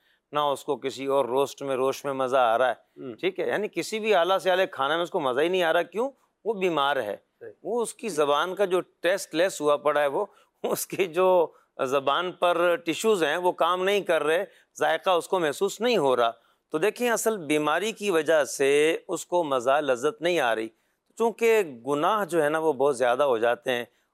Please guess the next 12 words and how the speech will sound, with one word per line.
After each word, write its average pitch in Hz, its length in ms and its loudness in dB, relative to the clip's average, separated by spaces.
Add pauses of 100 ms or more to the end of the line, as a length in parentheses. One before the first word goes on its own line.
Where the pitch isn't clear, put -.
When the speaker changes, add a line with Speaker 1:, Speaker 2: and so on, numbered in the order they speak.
Speaker 1:
اور 139 260 2
گناہوں 147 600 0
کی 175 220 0
موجودگی 147 640 0
میں 143 220 -2 (360)
اب 120 200 -6
گناہوں 151 360 0
کا 175 160 2
جو 151 140 0
مریض 143 440 0
ہے 131 140 2 (380)
جب 143 220 -2